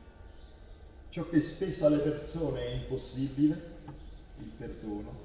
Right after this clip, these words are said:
è possibile al Signore. Questo annuncia la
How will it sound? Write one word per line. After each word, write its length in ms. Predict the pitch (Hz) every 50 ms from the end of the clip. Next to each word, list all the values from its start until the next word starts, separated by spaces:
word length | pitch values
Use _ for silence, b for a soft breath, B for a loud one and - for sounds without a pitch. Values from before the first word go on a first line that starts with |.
| - - - - - - - -
è 100 | - 135 135
possibile 800 | - - 151 147 - - - - 127 - - 117 - 117 120 - - - - - - - - -
al 200 | 131 123 123 -
Signore. 680 | - - 131 123 131 131 113 101 95 92 98 101 - - - - - - - - - - -
Questo 300 | - 160 160 - - -
annuncia 800 | - 117 113 113 117 107 101 - - 110 104 98 98 95 98 - - - - - - - - - - -
la 460 | - 117 113 110 107 - - - -